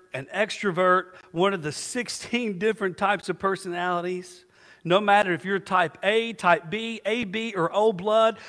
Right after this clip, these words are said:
if you're a cat fan or a card fan, right, Zoe, wherever she is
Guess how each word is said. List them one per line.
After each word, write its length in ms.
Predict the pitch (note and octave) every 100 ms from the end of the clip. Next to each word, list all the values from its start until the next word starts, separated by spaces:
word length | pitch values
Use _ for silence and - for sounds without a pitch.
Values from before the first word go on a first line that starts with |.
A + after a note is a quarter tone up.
| - - -
if 180 | F3+ F3+
you're 200 | F3+ C#3
a 40 |
cat 520 | - - A#3+ A#3+ -
fan 500 | A#3 G#3+ G#3 G#3 G#3 - _ _
or 180 | E3+ D#3
a 40 | C3+
card 460 | - G3+ G3+ E3+
fan, 480 | G3 F#3 F#3 F3+ F#3+ - _ _ -
right, 260 | D#3+ E3+
Zoe, 400 | D#3+ E3+ E3 F#3
wherever 320 | F3 E3 D#3+
she 280 | D3 E3+ D#3
is 320 | D#3 E3 -